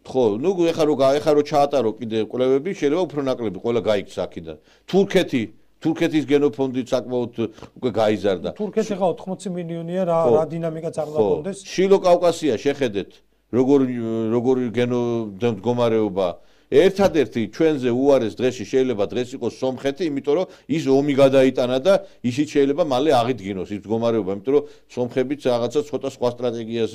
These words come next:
Speaker 1: შეიძლება დადგნენ. ამიტომ ჩვენ ვიძახოთ ეხლა, ეს რო იციან, ჩვენი, ჩვენ მარტო ღვთისმშობელი გვიცავს და თქვენ არ ხართ ამ ღვთისმშობლისკენ და რა ინტერესებს, არც ღვთისმშობელი დაგვიცავს ჩვენ.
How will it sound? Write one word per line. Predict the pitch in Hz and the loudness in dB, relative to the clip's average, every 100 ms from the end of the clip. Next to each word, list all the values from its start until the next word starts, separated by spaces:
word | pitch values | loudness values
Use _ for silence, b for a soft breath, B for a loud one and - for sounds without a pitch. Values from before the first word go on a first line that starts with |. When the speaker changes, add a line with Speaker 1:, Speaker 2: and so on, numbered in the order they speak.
| 110 | -4
Speaker 1:
შეიძლება | 104 113 113 143 | -4 -4 -2 -2
დადგნენ. | 143 104 82 87 76 b b b | 0 -2 -2 -14 -14 b b b
ამიტომ | 147 214 190 120 90 | 0 2 2 0 -2
ჩვენ | - 247 202 131 - b b | 6 6 6 2 -12 b b
ვიძახოთ | 160 240 233 185 123 120 | 0 2 4 2 0 -2
ეხლა, | 127 117 104 - b | -2 0 -2 -4 b
ეს | b 175 175 | b 2 4
რო | 170 | 2
იციან, | 160 - 110 104 _ - | 0 -2 -6 -6 _ -2
ჩვენი, | 233 254 220 - 160 165 | 4 4 4 -8 -18 -8
ჩვენ | 254 311 320 | -2 -2 -2
მარტო | 214 233 247 | -2 -2 -4
ღვთისმშობელი | 226 - 190 185 165 170 180 147 92 | -6 -8 -4 -4 -4 -8 -8 -10 -10
გვიცავს | 110 113 104 - | -14 -14 -18 -12
და | - 117 | -6 -4
თქვენ | - 277 294 | 4 6 6
არ | 277 | 4
ხართ | - 220 156 | 4 2 2
ამ | 175 | -2
ღვთისმშობლისკენ | 185 202 202 190 185 - 185 | -2 -2 -2 -2 -4 -6 -2
და | 185 175 - B | 2 2 -2 B
რა | B 139 185 | B 4 4
ინტერესებს, | 233 208 139 107 | 6 4 2 0
არც | 131 165 | 0 -2
ღვთისმშობელი | - 190 190 185 175 | -4 0 2 2 2
დაგვიცავს | 165 165 127 - 80 | 2 4 -2 -6 -10
ჩვენ. | - 90 | -8 -8